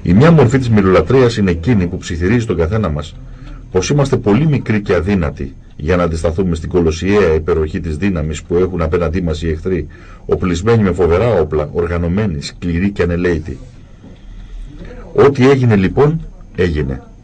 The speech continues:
Νικηθήκαμε, χάσαμε τα πάντα. Ας υποταχτούμε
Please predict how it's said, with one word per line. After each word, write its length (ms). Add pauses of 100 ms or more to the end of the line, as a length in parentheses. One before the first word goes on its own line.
(160)
Νικηθήκαμε, 840 (120)
χάσαμε 460
τα 140
πάντα. 400 (1000)
Ας 180
υποταχτούμε 760